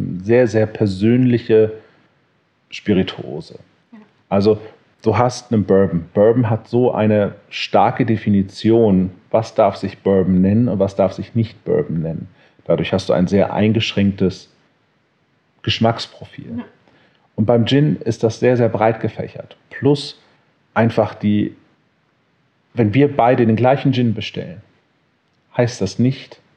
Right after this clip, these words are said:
Speaker 1: dass in deinem Glas das gleiche drin ist wie in meinem Glas. Du hast ein paar Tropfen mehr, ich habe ein paar Tropfen weniger, du hast einen größeren Eiswürfel, ich habe einen kleineren Eiswürfel und schon schmeckt das Ganze anders. Du nimmst einen Fever Tree dazu,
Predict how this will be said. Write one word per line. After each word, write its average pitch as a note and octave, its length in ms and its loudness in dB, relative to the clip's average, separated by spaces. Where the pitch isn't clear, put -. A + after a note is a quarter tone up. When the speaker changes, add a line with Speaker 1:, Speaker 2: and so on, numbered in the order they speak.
Speaker 1:
dass - 180 -2
in F#2+ 140 -2
deinem A2 340 2
Glas A#2 500 0
das - 160 -20
gleiche A2+ 340 2
drin A2 200 0
ist - 220 -10
wie A2+ 60 -4
in A2 60 0
meinem A#2 320 0
Glas. - 460 -14
Du F#2 140 -2
hast F#2+ 200 -2
ein - 40 -12
paar F2+ 180 -6
Tropfen - 400 -4
mehr, A#2 320 2
ich F2+ 120 -8
habe E2+ 120 -6
ein - 40 -20
paar F2+ 120 -12
Tropfen - 400 -12
weniger, G#2+ 420 0
du F2+ 160 -6
hast - 160 -10
einen - 60 -16
größeren D#2+ 520 -8
Eiswürfel, A#2 560 -4
ich F#2 80 -10
habe - 120 -14
einen A#2 80 -2
kleineren G#2 480 0
Eiswürfel F#2+ 560 -6
und G#2+ 120 -4
schon B2 180 0
schmeckt - 280 -2
das - 160 -4
Ganze F2+ 280 -6
anders. - 460 -8
Du F2+ 340 0
nimmst F#2 300 0
einen F#2 100 0
Fever B2+ 320 0
Tree A2+ 180 -2
dazu, G#2 500 -2